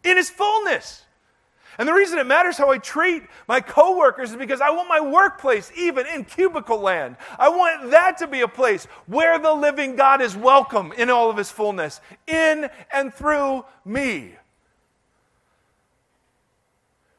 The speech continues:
And when we gather as the church in a theater, we want to see him in more of his fullness. Would you agree?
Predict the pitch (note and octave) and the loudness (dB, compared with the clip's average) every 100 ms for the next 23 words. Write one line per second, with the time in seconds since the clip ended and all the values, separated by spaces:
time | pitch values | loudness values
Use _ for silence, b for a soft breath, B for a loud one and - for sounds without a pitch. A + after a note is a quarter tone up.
0 | _ _ - A#3 B3+ A3+ A#3+ C#4 E3+ A#3+ | _ _ -4 -2 -2 -6 -6 -8 -6 -4
1 | C#4 C#4 G#3 B2 - A#3 C#4 C4 E3 B3+ | -2 -2 -4 -6 -6 -2 0 -2 -6 -8
2 | B3+ - C4 G#3+ F#3 - A3+ - A#3+ F3+ | -8 -10 -4 -4 -4 -10 -12 -12 -12 -12
3 | G#2+ - _ _ _ _ _ _ _ _ | -12 -20 _ _ _ _ _ _ _ _
4 | _ _ _ _ _ _ _ _ _ _ | _ _ _ _ _ _ _ _ _ _
5 | _ _ _ - A3 A#3+ F#3+ G#3 G#3+ F#3 | _ _ _ -10 -8 -8 -8 -4 -4 -4
6 | - G3 E3+ F#3 E3 D3+ G#3 F3 C#3+ F3 | -10 -18 -16 -16 -18 -16 -14 -14 -18 -20
7 | F3 E3+ F3+ G3+ G3+ F3 D3+ D3+ D3 - | -18 -16 -10 -8 -6 -8 -12 -18 -20 -20
8 | G3 F3+ C#3+ B2 F3+ E3 F3 D3+ F#3 A#3+ | -16 -14 -16 -20 -20 -20 -20 -20 -20 -20
9 | A3 C#3 | -20 -20